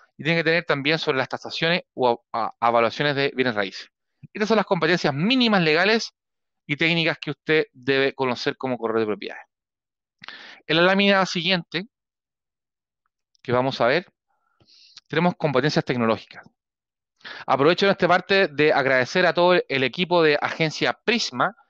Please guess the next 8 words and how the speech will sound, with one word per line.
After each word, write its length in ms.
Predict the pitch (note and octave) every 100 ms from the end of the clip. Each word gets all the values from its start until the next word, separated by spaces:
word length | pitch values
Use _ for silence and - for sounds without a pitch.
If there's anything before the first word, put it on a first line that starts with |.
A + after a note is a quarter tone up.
| _ _ -
que 120 | E3
no-, 260 | E3 E3+ -
que, 200 | - E3+ -
que 140 | E3+
es 140 | E3+
quien 240 | - F3 E3
nos 140 | D3+ -
presta 500 | F#3 F#3+ - F#3 F3